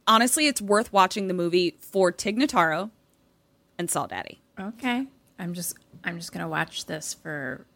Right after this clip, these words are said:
Speaker 2: masturbatory reasons.
Speaker 1: Yeah. Oh, yes. No, I'm sorry. I should be clear. Yes, the rewatch should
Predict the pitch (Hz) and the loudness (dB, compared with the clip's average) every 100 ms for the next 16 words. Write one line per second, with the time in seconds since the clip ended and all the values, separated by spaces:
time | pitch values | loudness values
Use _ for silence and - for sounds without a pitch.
0 | _ _ _ _ 208 165 - - - - | _ _ _ _ -6 -6 -6 -10 -14 -12
1 | 117 113 - - - - - - - - | -12 -12 -16 -16 -18 -14 -10 -10 -4 4
2 | 202 - _ - 233 233 - 214 233 - | 4 4 _ 10 10 10 4 8 8 8
3 | - 240 - 262 240 208 175 160 - - | 4 4 6 6 6 6 4 2 -8 0
4 | 208 220 247 220 - 214 151 185 202 147 | 4 4 4 -2 0 0 0 6 6 6
5 | - 208 190 233 285 240 226 220 - 208 | 0 -2 -2 0 4 8 8 6 -2 -4